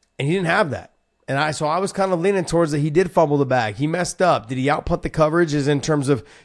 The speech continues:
did he, was he asking for too much? Did he want, did he want too many things coming from a boxing side?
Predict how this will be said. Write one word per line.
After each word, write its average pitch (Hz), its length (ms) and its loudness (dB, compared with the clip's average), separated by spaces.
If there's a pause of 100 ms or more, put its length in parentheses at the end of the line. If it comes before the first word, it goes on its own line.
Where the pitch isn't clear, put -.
did 147 80 -2
he, 147 60 2
was 143 180 0
he 123 100 0
asking 175 340 -2
for 156 100 -14
too - 220 -6
much? 139 500 -4 (420)
Did 147 120 -4
he 143 60 2
want, 143 440 0
did 156 100 -2
he 156 80 2
want 147 380 -2
too 180 120 0
many 170 200 0
things 175 480 -4
coming 165 320 0
from 160 160 -4
a 139 60 0
boxing 143 440 -2
side? 202 420 -2